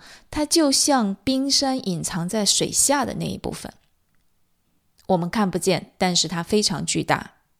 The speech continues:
而且露在水面上的仅仅是冰山的一角。那么如果我们看不到，也无法理解这部分潜藏的 being 的话，我们就无法真正的掌控自己的人生航向。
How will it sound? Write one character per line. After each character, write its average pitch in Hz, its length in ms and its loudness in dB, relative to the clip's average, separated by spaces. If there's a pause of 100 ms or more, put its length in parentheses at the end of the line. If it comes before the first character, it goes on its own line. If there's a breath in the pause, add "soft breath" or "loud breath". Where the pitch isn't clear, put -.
(440 loud breath)
而 180 180 8
且 208 240 2
露 214 220 4
在 190 160 2
水 180 220 4
面 196 200 2
上 185 360 4
的 - 260 -6
仅 180 240 -2
仅 190 180 -4
是 165 120 2
冰 185 200 -2
山 185 200 0
的 175 80 -4
一 175 120 -2
角。 - 340 -4 (1400 soft breath)
那 220 80 4
么 220 140 6
如 220 140 6
果 226 100 6
我 208 60 8
们 170 120 0
看 233 240 2
不 220 120 2
到， 214 340 4
也 214 140 2
无 233 200 2
法 240 280 2
理 180 240 0
解 151 300 0
这 240 200 2
部 220 160 -4
分 233 340 0
潜 160 340 0
藏 165 300 -2
的 208 120 0
being 247 320 2
的 156 100 0
话， - 320 2 (380 loud breath)
我 208 80 2
们 190 120 2
就 202 140 4
无 180 80 2
法 180 240 -4
真 190 320 -2
正 185 240 -2
的 156 100 -4
掌 175 300 -6
控 175 340 -6
自 - 160 -4
己 160 120 -4
的 151 120 -2
人 - 180 -4
生 180 200 2
航 - 240 -8
向。 - 300 2